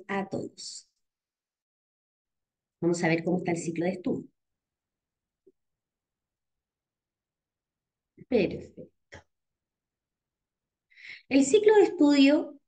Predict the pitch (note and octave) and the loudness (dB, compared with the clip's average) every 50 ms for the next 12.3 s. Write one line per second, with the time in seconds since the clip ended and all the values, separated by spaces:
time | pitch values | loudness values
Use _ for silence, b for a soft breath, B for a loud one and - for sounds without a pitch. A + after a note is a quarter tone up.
0 | _ _ _ _ _ _ _ - - - - _ _ _ _ _ _ _ _ _ | _ _ _ _ _ _ _ -18 -14 -14 -14 _ _ _ _ _ _ _ _ _
1 | _ _ _ _ _ _ _ _ _ _ _ - D#3 D3+ - E3+ D3+ - D3+ D3+ | _ _ _ _ _ _ _ _ _ _ _ -6 -4 -2 0 0 0 0 2 2
2 | D#3+ D#3+ D3 D3 D3+ D3+ - - F#3+ - - - C#4 C4+ C4+ D#4 F4 - - - | 2 2 2 0 -2 -4 -4 -6 -6 -4 0 2 4 6 6 4 4 0 -4 -12
3 | - _ _ _ _ _ _ _ _ _ _ b b b b _ _ _ - A#3 | -14 _ _ _ _ _ _ _ _ _ _ b b b b _ _ _ -2 0
4 | C4 C#4 C4+ B3+ C4 C#4 D4 D#4+ E4 D4+ C#4 B3+ - - - D4+ E4 E4+ F#4+ G4 | 0 0 2 4 4 6 6 6 4 4 2 -2 -4 0 4 6 6 8 6 4
5 | F4+ - B3 D4+ C#4+ D#4 C#4 B3 A3+ F3+ D3+ C3+ C3+ C#3 E3 G#3 A3+ C4 C4 B3 | 2 2 0 2 2 2 2 2 2 2 2 2 0 0 2 2 2 2 4 4
6 | A#3+ A3 G3 F3+ E3 D3 D3 D#3 E3 E3+ E3 E3 _ _ _ _ _ _ _ _ | 4 4 4 2 2 0 0 -2 -2 -4 -6 -6 _ _ _ _ _ _ _ _
7 | _ _ _ _ _ _ _ _ _ _ _ _ _ _ _ _ _ _ _ _ | _ _ _ _ _ _ _ _ _ _ _ _ _ _ _ _ _ _ _ _
8 | _ _ _ - C4+ D4 C#4+ - F#4 G4 A4+ A4 G4+ - - F#4+ F#4 G4+ - F#4 | _ _ _ 2 2 4 4 6 8 8 8 8 6 6 8 8 8 8 6 4
9 | E4 D#4 C#4 C#4 C#4+ C#4 C#4 C#4 C4 A#3 A3 A3 B3 B3 - - A#3+ - - B3 | 2 2 4 4 6 8 8 8 8 8 6 4 2 0 0 -2 -4 -2 0 2
10 | A#3+ A#3 A#3 C4 D4 - C#4+ C4 A3+ G#3 F#3+ F3 - F#3 F3+ F3 F#3 G3+ G#3 G#3+ | 4 4 6 6 4 4 4 4 4 4 2 0 0 0 2 4 2 2 2 0
11 | A3 A3+ A#3 A#3 B3 C4+ B3 G#3 G3+ G3 - - F#3+ F#3 - - - A3 A3 B3+ | -2 -2 -2 -2 -2 0 0 0 0 -2 -2 -2 -4 -4 -4 -6 -6 0 4 6
12 | D4+ C#4+ C4+ C4+ C4 | 6 6 6 4 2